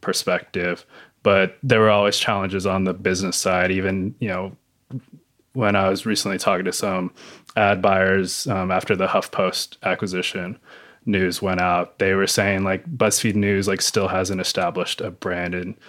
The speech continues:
advertisers. They still don't think of BuzzFeed as a place for news or why they should be buying BuzzFeed News. Why was it such a challenge to build a business or to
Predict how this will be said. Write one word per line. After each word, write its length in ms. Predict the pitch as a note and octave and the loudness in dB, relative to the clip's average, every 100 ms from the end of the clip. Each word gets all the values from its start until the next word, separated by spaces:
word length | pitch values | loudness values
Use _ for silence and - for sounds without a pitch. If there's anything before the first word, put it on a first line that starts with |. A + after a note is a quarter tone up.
| - - | -20 -4
advertisers. 1040 | G2 F#2 F2 - E2+ E2 - - - - - | 0 0 -2 -2 -2 -2 -4 -10 -12 -10 -4
They 160 | F#2 | -2
still 300 | E2+ - G2 | -2 0 0
don't 280 | F2+ F#2 F#2 | 2 -2 -4
think 200 | F#2+ F2+ | -6 -4
of 260 | F2 E2+ - | -4 -6 -4
BuzzFeed 680 | F#2 E2 - F#2+ F2 F2 F2+ | -2 -2 -4 -4 -6 -6 -6
as 320 | F#2 F2 E2+ | -4 -4 -4
a 60 | |
place 380 | E2+ - F2+ - | -10 -8 -6 -6
for 260 | - F#2 F2 | -6 -6 -4
news 360 | F2+ F2+ E2+ | -4 -4 -4
or 100 | F2+ | -4
why 200 | F2 E2+ | -4 -4
they 120 | E2+ D#2+ | -4 -6
should 200 | - E2+ | -6 -8
be 220 | F2 F2+ - - - - | -10 -10 -14 -20 -20 -2
buying 320 | E2+ F2 E2 | -2 0 -2
BuzzFeed 420 | F2 E2 - F#2 | -2 -2 -4 -6
News. 220 | F2 E2+ | -6 -8
Why 240 | - G#2 A2+ | -2 2 4
was 180 | D#3+ F3+ | 4 4
it 140 | - | -2
such 380 | - - G#2+ - | -2 2 2 2
a 80 | F#2+ | -2
challenge 840 | - - E2+ F2 F2 F2 - - | -4 -4 -2 -2 -2 -4 -6 -4
to 600 | - G#2 F2+ F2+ F2 F2 - - _ G#2+ | -4 -2 -2 -2 -2 -6 -14 -20 _ -4
build 300 | G#2 F2+ F2 | 0 2 0
a 60 | E2+ | 0
business 640 | F2+ F2 F#2 F2 E2+ - | 0 -2 -4 -4 -4 -2
or 160 | F2 | -2
to 300 | E2+ - F#2 | -4 -4 -4